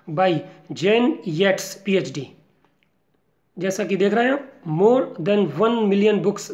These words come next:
sold। ये एक और एक्सीलेंट बुक है इंग्लिश कन्वर्सेशन प्रैक्टिस के लिए। इसके साथ भी एक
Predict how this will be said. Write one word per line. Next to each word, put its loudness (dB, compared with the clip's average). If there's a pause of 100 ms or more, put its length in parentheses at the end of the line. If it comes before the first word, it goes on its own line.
sold। -4 (960)
ये -2 (400)
एक 0
और 2
एक्सीलेंट -2
बुक -4
है -4
इंग्लिश 0
कन्वर्सेशन -2
प्रैक्टिस -6
के -6
लिए। -10 (1300)
इसके -2
साथ -2
भी 2 (680)
एक -2